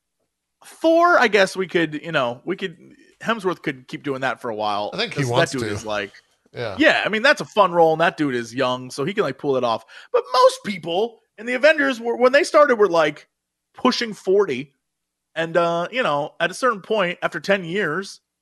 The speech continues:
Speaker 1: fifty something, you know, you're not, <laughs> you know, you're just, like, in movie time, that's, you're so old. Oh, you're so old.
Speaker 2: Yeah.
Speaker 1: So I don't know.
Speaker 2: Yeah. We'll see. Uh, we need to have two discussions. One,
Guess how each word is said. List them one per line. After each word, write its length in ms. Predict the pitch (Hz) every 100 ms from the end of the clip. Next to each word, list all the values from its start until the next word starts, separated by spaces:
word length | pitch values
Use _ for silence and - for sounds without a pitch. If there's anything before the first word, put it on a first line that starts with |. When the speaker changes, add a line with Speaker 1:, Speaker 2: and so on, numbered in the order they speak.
| _ _ _ -
Speaker 1:
fifty 260 | 147 151
something, 600 | 147 151 147 151 147 151
you 120 | 170 185
know, 100 | 135
you're 140 | 156
not, 200 | 185 185 160
<laughs> 40 |
you 160 | 208 226
know, 80 | 208 -
you're 180 | 277
just, 220 | 269 277 311
like, 240 | 302 285 - -
in 180 | 254 240
movie 260 | 240 294
time, 340 | 320 330 330 339
that's, 400 | 285 - - - _ _ _ -
you're 100 | -
so 200 | - 78
old. 580 | - - - 71 - - _ _ _ _ _ -
Oh, 300 | 139 139 131
you're 160 | 127
so 220 | - - 95
old. 560 | 95 - - - - _ _ -
Speaker 2:
Yeah. 160 | 98
Speaker 1:
So 80 | 95
I 160 | 202 320
don't 160 | 185 127
know. 240 | 123 131 _ _ _ _ _ -
Speaker 2:
Yeah. 160 | 101 104 _ _ _ _ _ _ _ _ _ _ _ _ -
We'll 120 | 180
see. 260 | - 143 131 _ _ _
Uh, 420 | 147 151 156 160 160
we 100 | 165
need 180 | 202 208
to 100 | 190
have 580 | 175 180 175 139 127 - _ _ _ _ _
two 320 | - 190 208
discussions. 800 | 185 156 - 139 113 - 113 110
One, 600 | 107 143 175 139 107 107